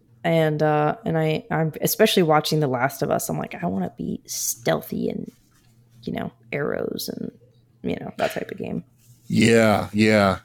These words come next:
Speaker 2: I, I know that feeling. I've been playing through, um, Horizon Forbidden West after I finished God of War.
Speaker 1: Mm-hmm.
Speaker 2: Oh, man, that game is so much fun. I think it's on, uh, P S four too,
Speaker 1: Is
Speaker 2: if you
Speaker 1: it,
Speaker 2: find
Speaker 1: is
Speaker 2: it
Speaker 1: it
Speaker 2: on
Speaker 1: better than
Speaker 2: sale.
Speaker 1: the first one?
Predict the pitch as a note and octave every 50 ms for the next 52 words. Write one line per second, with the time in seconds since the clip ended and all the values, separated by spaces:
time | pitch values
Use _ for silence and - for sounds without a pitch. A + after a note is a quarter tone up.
0 | _ - - A2+ A2 A2 G#2 D#2+ G#2+ G#2+ G#2+ A2 A2+ A#2 A2+ G#2+ G#2+ - - A#2
1 | A#2 A2 G#2 G2 G2 A2 A2+ C3+ D3+ E3 D3+ - C#3 B2+ A#2+ A2+ A2 G#2+ - -
2 | A2+ A2+ A2 G#2+ G#2 G2+ G2+ G2 F#2+ F#2+ E2+ F2+ D#2+ - - _ _ - - -
3 | A2 G#2 G#2 G#2+ A#2 A#2 A2 A2 G#2+ G2 F2+ E2+ - - - - A2 G2+ A2+ A2
4 | G2 G2 F#2 F#2 G2 G#2 F#2 - - - - - - - F#2+ F#2+ - - F#2+ F#2
5 | F#2 F#2 F#2+ - G2+ G2+ - - - G2+ G2+ F#2+ F#2 F2+ F2+ F#2 G2+ G#2 G2 F2
6 | D#2+ - _ _ _ - E3+ D#3+ E3+ E3 D3+ D3 D3+ - _ _ _ _ _ _
7 | _ _ _ _ _ _ - A#2+ A2+ F#2+ - - - - - - - - - -
8 | - D#2+ C#2+ - - - - G#2 G#2 - - - - - - - - - - _
9 | _ _ - _ _ _ _ _ _ _ _ _ _ - A#2+ A2+ G3 G3+ F#3+ D3+
10 | - C#3+ A#2+ A2 A#2+ - - G#2 G2+ G2 F#2 - - - C3 A2+ A2 - - -
11 | A#2 A2 G2+ G2 - A2 G2+ - - F#3+ F#3+ - G#2 G2 G3 F#3+ F3+ F#3+ F#3 F#3
12 | F3+ F3 F#3 G3 G3+ G3 F3 E3 - E3 F3+ - A3+ A#3 - -